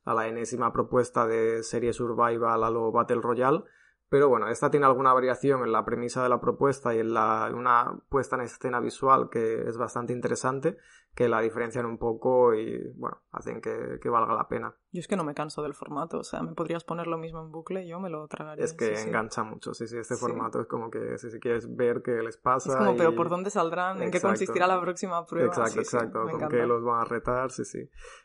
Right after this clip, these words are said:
Speaker 1: Eh, pero realmente la que quería recomendar de este formato es, eh, otra serie del mismo rollo que también está en Netflix y que se llama Alice in Borderland, que es una
Speaker 2: Me
Speaker 1: serie,
Speaker 2: encanta.
Speaker 1: sí,
Speaker 2: Sí, sí.
Speaker 1: vimos hace, hace poquito, una serie japonesa,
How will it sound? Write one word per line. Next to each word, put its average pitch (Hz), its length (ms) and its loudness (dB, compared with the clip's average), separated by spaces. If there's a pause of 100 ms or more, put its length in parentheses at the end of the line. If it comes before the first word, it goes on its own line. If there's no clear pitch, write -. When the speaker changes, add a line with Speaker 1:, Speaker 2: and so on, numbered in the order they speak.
Speaker 1:
Eh, 131 360 6
pero 131 200 8
realmente 170 720 6
la 120 260 4
que 120 240 -4 (240)
quería 135 260 4
recomendar 123 460 0
de 123 80 -2
este 120 180 -4
formato 131 680 0
es, 123 460 2
eh, 117 280 2
otra 120 260 0
serie 117 540 0
del 113 300 -4
mismo 117 360 -6
rollo 117 320 0
que 113 100 -4
también 117 280 -6
está 113 220 -8
en 113 100 -8
Netflix 131 640 -4 (320)
y 131 160 0
que 131 60 -4
se - 140 -4
llama 139 240 2 (100)
Alice 156 460 0
in 127 200 -4
Borderland, 117 640 0 (640)
que 139 80 -4
es 120 80 -4
una 120 80 -2
Speaker 2:
Me 113 80 2
Speaker 1:
serie, 117 460 2
Speaker 2:
encanta. 131 120 -12 (160)
Speaker 1:
sí, - 140 -8 (240)
Speaker 2:
Sí, 156 140 -10
sí. 160 120 -10
Speaker 1:
vimos 120 240 -2
hace, 113 460 2
hace 113 180 -4
poquito, 131 460 -2
una 117 380 0
serie 117 520 -2
japonesa, 123 720 -4